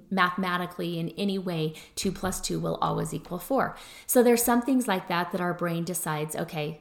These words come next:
that's how it is, and that's never going to change." Things like the law of gravity. If I throw something up,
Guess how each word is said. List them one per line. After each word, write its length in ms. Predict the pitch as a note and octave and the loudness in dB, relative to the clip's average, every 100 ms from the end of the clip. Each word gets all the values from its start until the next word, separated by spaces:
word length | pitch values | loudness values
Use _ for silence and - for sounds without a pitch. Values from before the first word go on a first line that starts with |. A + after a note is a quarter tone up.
| _ | _
that's 260 | E3+ D#3 - | -4 -2 -4
how 160 | F3+ | -2
it 100 | F#3 | 0
is, 240 | D#3 D#3 - | -2 -2 -4
and 120 | F3+ | -2
that's 220 | E3 - | 0 0
never 260 | G3 F3+ E3+ | -2 -2 -2
going 300 | E3 E3 D#3+ | -2 -2 -2
to 120 | D#3+ | -4
change." 540 | D#3+ - D3+ - - - _ - - - | -4 -4 -6 -8 -10 -12 _ -20 -20 -8
Things 320 | - G#3 F#3+ F#3+ | 2 2 2 0
like 240 | F3+ F3 | -2 -2
the 80 | F3+ | -4
law 240 | F3 E3 | -2 -2
of 120 | E3 | -2
gravity. 480 | - G3+ G3+ D#3+ - - | -2 -2 -2 -4 -8 -12
If 160 | E3 | -6
I 120 | F3 | -4
throw 380 | E3 - F3 F3 | -4 -6 -2 0
something 460 | F#3 F#3 E3 E3+ F3 | 0 -4 -4 -4 -2
up, 400 | A3+ F#3+ - | 2 2 0